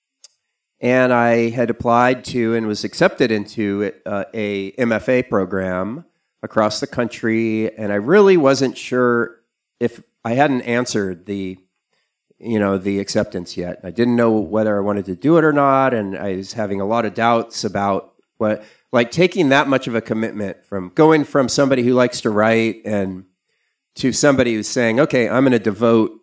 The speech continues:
in this really formal way years of my life to this." It, it's kind of admitting that you're trying to become a real writer. And, uh, so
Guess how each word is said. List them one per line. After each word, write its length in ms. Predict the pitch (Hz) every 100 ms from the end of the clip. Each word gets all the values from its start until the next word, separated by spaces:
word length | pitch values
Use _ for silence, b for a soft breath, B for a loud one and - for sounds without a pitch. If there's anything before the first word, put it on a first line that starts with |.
| _ _ _ _ _
in 120 | 113
this 160 | 104 -
really 260 | 117 117 107
formal 400 | - 117 107 101
way 540 | 107 101 92 90 87 _ -
years 340 | 113 131 120
of 80 | 120
my 120 | 104
life 320 | 98 107 104
to 120 | -
this." 400 | 92 95 90 - -
It, 200 | 87 90 -
it's 140 | -
kind 200 | - 156
of 80 | 139
admitting 500 | 110 120 131 107 98
that 120 | 98
you're 120 | 98
trying 380 | - 123 104 98
to 80 | 95
become 340 | 92 - 101 92
a 40 |
real 220 | 92 95
writer. 460 | 90 107 95 87 - _ _ _ _ _ _ _ _ _ _ -
And, 480 | 156 156 151 147 151
uh, 280 | 143 143 - _ _ _
so 440 | - 165 104 -